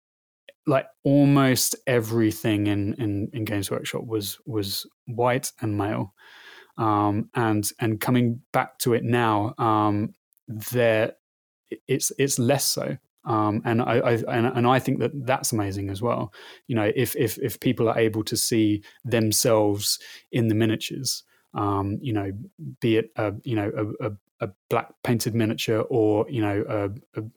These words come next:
an, an Escher or Sisters of Battle mini or, or, or something like that. Like, that, that is also, to me, in my opinion, is having a great effect on just really making it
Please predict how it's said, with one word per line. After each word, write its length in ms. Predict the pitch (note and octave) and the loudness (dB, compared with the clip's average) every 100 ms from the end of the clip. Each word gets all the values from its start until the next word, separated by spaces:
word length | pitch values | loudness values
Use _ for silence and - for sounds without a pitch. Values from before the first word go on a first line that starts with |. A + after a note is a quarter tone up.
| - | -6
an, 240 | A2 - A#2+ A#2+ | -4 -4 -4 -4
an 80 | A#2 | 0
Escher 480 | A2 G#2 A#2+ G#2 G2+ - - - - - | 0 0 2 2 0 -12 -20 -20 -12 -2
or 240 | A2 A#2 | 2 2
Sisters 360 | - C3+ A#2+ A2 | 2 2 2 0
of 80 | |
Battle 460 | G#2+ A2+ - A2+ G#2+ | 0 0 0 0 0
mini 280 | C3+ A2+ A2 | 0 2 2
or, 140 | G#2+ | 2
or, 180 | A#2+ A#2 | 2 0
or 140 | B2+ B2 | 0 0
something 300 | E3+ C#3 B2 | 0 0 2
like 180 | A2+ | 2
that. 200 | A#2+ A#2 - - - - | 0 -4 -6 -18 -14 0
Like, 260 | A#2 A#2 _ - D#3 C#3 | 0 0 _ -16 -12 -2
that, 260 | C#3 - _ C#3 | -2 -2 _ -2
that 240 | B2+ B2+ | 0 0
is 160 | D3 A#2 | -2 0
also, 420 | B2 A2+ A2 G2 - - | 2 2 0 -2 -4 -10
to 100 | - | -2
me, 420 | A#2+ B2 G#2+ G#2+ | 2 4 4 2
in 120 | C3 A2 | 0 0
my 160 | A2+ | 0
opinion, 400 | G#2+ A#2 B2+ B2+ | -2 -4 -6 -6
is 160 | - G#2 | -6 -6
having 240 | A#2 G#2+ | -4 -4
a 60 | G2+ | -4
great 260 | G#2+ A2+ A#2 | -4 -4 -4
effect 400 | - - - - | -8 -10 -10 -8
on 240 | A#2 G#2 G2+ | -4 -2 -2
just 480 | A2+ G#2+ - - - - - _ A2+ | -2 -2 -4 -6 -10 -20 -20 _ -4
really 580 | A#2 A2+ A2 G#2 G2+ G2 _ _ _ _ _ _ _ _ _ _ _ | 2 4 4 2 0 -4 _ _ _ _ _ _ _ _ _ _ _
making 640 | D3 C#3+ B2 C3 C3+ - | -8 -2 2 4 2 2
it 180 | A#2 A2 | 2 0